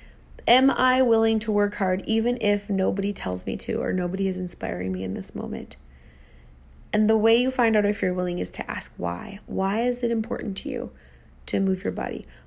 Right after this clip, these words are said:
Why is it important to you to look good? Why is it important that that scale goes down?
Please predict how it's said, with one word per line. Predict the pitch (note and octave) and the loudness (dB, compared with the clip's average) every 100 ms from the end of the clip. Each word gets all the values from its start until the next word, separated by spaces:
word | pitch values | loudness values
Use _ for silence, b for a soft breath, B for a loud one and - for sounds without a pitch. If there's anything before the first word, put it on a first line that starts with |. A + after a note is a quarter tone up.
| - | -6
Why | - F#3+ - | 0 2 4
is | C4+ C4+ | 2 2
it | C4 | 0
important | B3 A3+ - G#3 | 0 -2 -2 -2
to | A3 | 0
you | G#3 G#3 - - - | 0 0 -6 -20 -10
to | - G3 | -4 -2
look | F#3+ F#3+ | -2 -6
good? | - - - b b b b - | -6 -6 -6 b b b b -14
Why | D#3+ F3 A3+ D4 D4+ D4+ | -2 2 2 2 0 0
is | B3+ A#3+ | -2 0
it | B3+ | -2
important | A#3+ A3+ G#3 G3+ G3 | -2 0 0 2 0
that | G3 | -2
that | - | -2
scale | F#3+ - F2+ | -2 -4 -4
goes | F3 F#3+ G3 | -2 -4 -4
down? | - G#1+ | -6 -6